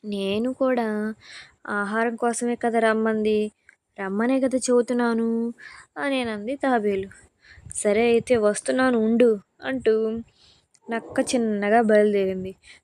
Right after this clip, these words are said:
నక్క వస్తున్నే కొద్దీ తాబేలు ఫాస్ట్ ఫాస్ట్గా ముందుకు వెళ్ళిపోయింది. నక్కకి ఈత రాదు. ఇక కొంచెం లోతులోనే ఆగిపోయింది. "నువ్వు ఎంత మోసం చేసావు నన్ను, వస్తున్నాను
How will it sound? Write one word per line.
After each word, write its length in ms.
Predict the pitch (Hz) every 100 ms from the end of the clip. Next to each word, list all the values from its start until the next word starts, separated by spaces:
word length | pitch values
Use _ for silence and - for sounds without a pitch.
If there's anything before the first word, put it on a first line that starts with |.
| _
నక్క 280 | 240 -
వస్తున్నే 520 | 277 254 - - 240 233
కొద్దీ 640 | - 208 190 202 202 208
తాబేలు 480 | 208 208 202 196 226
ఫాస్ట్ 380 | 269 233 220 -
ఫాస్ట్గా 400 | - 196 - 220
ముందుకు 340 | 254 240 226 226
వెళ్ళిపోయింది. 600 | 202 190 - 196 185 190 - - - - _
నక్కకి 500 | 247 254 - 277 233 226 226 226 226 - _
ఈత 260 | 196 220 220
రాదు. 360 | 220 202 185 196 - - - _ -
ఇక 180 | 262 277 247 226 220 220 -
కొంచెం 320 | 214 214 247
లోతులోనే 540 | 240 226 214 214 208 247
ఆగిపోయింది. 720 | 226 214 196 - 190 180 185 - _ - - - -
"నువ్వు 180 | 214 208
ఎంత 260 | 202 208
మోసం 380 | 214 208 214 240
చేసావు 420 | 233 240 226 240
నన్ను, 280 | 226 226 269 440 440 _ -
వస్తున్నాను 540 | 208 - 247 254 247